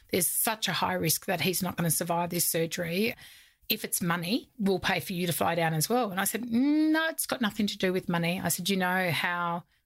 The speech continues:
we believe in God's healing power. She's just confident." She actually said, "I don't wanna be left in Melbourne with a dead baby. I'm putting that as a fleece out to God." And so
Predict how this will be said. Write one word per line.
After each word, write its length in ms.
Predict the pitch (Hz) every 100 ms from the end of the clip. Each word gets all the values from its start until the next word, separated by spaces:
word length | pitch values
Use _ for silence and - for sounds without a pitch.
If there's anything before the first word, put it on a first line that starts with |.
| -
we 160 | 190
believe 440 | 180 170 165 190 180
in 320 | 170 175 175
God's 260 | 175 170 -
healing 280 | 180 170 165
power. 340 | - 170 180
She's 340 | - 196 196 -
just 220 | 165 -
confident." 640 | 190 175 180 156 233 - - - - - -
She 120 | -
actually 200 | 240 220
said, 320 | - 175 170 202
"I 120 | 214 185
don't 100 | 180
wanna 160 | 180
be 100 | 190
left 280 | 180 180 -
in 100 | 170
Melbourne 600 | 170 170 160 170 214 254 - _
with 120 | 185 165
a 20 |
dead 220 | 160 156
baby. 380 | 156 156 170 - - - - _ _ 220
I'm 120 | 214
putting 180 | 226 190
that 120 | 175
as 160 | 165 165
a 20 |
fleece 380 | - 170 156 -
out 240 | 175 -
to 100 | -
God." 360 | 170 170 175 -
And 160 | 220 220
so 240 | 240 240